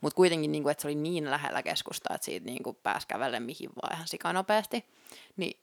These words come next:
se oli jotenkin kyllä, se oli, mä tykkäsin niin paljon siitä asunnosta. Sit siellä oli, ö, no, jotkut ol-, jotkut pinnat oli ihan kivoja ja jotkut oli vähän,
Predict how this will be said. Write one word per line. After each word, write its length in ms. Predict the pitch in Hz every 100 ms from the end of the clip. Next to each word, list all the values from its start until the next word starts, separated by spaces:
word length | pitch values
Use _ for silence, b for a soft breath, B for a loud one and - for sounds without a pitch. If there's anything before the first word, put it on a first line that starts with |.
| -
se 100 | -
oli 120 | 359
jotenkin 280 | 220 185 175
kyllä, 220 | - 175 -
se 100 | 330
oli, 120 | 302
mä 100 | 302
tykkäsin 420 | 311 - 285 294
niin 260 | 339 330 185
paljon 300 | 175 156 147
siitä 220 | 147 -
asunnosta. 440 | 151 - - 185 -
Sit 100 | 311
siellä 200 | 269 285
oli, 200 | 294 277 b b b b b -
ö, 420 | 240 240 233 233 214 B B B 208 B B 226
no, 160 | 220 220
jotkut 480 | 226 226 - 294 -
ol-, 160 | - 247 - _ -
jotkut 340 | 269 262 247
pinnat 340 | - 233 226 233
oli 200 | 220 208
ihan 280 | 220 208 202 _ _
kivoja 520 | 220 196 190 185 185
ja 160 | 185 185 B B B B 196
jotkut 340 | 190 185 -
oli 160 | 165 165
vähän, 320 | 180 175